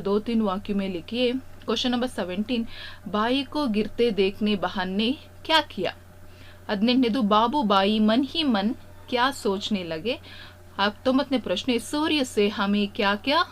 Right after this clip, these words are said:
मिलता है? ಇಪ್ಪತ್ತನೇದು, ಚನ್ನಮ್ಮ को उनके पिता से कौन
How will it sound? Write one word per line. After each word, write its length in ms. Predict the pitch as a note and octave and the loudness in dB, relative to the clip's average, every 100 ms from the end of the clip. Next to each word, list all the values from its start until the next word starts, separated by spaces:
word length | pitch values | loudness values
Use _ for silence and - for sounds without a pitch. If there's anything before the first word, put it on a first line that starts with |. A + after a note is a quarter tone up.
| - - | -8 -6
मिलता 560 | G3 E3+ E3 E3+ F3 A#3 | -4 -4 -4 -4 -2 -4
है? 120 | C#4+ - - - - | -8 -12 -16 -10 -4
ಇಪ್ಪತ್ತನೇದು, 540 | D4 - A#3+ G#3+ G3+ | -2 0 0 2 2
ಚನ್ನಮ್ಮ 520 | G#3 A#3 B3 D#4 C#4 G3+ F#3 G3+ | 2 2 2 2 4 4 2 -2
को 280 | - A3+ B3+ - - - B3+ | 0 2 2 -4 -18 -2 4
उनके 340 | C4+ B3+ C4 - | 4 4 0 0
पिता 320 | B3 C#4+ C4+ C4 | -2 -2 -4 0
से 160 | G#3 G3+ | 0 0
कौन 340 | - B3 D4+ | 2 2 2